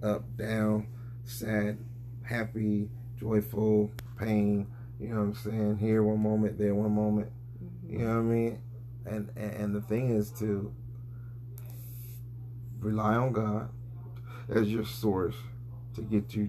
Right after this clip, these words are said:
Speaker 1: through each and every moment. And so, it's good convo. Started with relationship book.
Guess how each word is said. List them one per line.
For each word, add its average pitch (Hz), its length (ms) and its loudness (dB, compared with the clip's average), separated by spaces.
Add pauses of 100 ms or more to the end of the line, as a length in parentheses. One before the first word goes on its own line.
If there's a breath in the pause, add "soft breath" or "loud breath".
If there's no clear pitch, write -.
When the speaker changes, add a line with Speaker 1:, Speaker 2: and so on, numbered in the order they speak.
(120)
Speaker 1:
through 92 400 -4
each 104 240 -2
and - 120 -4
every 90 540 0 (520)
moment. 92 380 -4 (220)
And 98 180 -4
so, 90 460 -4 (840 loud breath)
it's - 100 -8
good 143 240 8
convo. 123 540 0 (560)
Started 98 260 -4
with 101 200 -2
relationship 101 720 -2
book. 90 320 -2